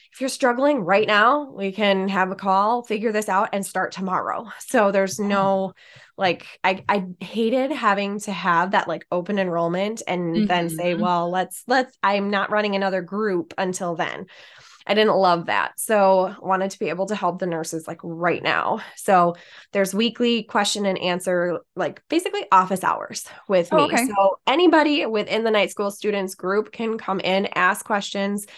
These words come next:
Speaker 1: get answers. So everybody could be at their own point in the night
Speaker 2: Mm-hmm.
Speaker 1: school journey, but s-,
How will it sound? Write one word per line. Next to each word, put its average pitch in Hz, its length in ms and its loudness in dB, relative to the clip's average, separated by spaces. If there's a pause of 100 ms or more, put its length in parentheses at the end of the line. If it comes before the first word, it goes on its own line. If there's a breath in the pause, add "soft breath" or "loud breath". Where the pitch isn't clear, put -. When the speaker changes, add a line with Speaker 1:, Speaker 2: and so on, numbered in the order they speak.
(180 loud breath)
Speaker 1:
get 226 240 0
answers. 214 640 0 (220 loud breath)
So 254 180 4
everybody 320 380 2
could 320 120 -2
be 254 180 -2
at 226 180 0
their 220 200 -4
own 202 440 -4 (300)
point 254 600 -4
in 226 140 -2
the 220 80 2
night 202 240 0
Speaker 2:
Mm-hmm. - 60 -16
Speaker 1:
school 190 260 -2
journey, 196 600 -4
but 202 520 2
s-, - 400 -12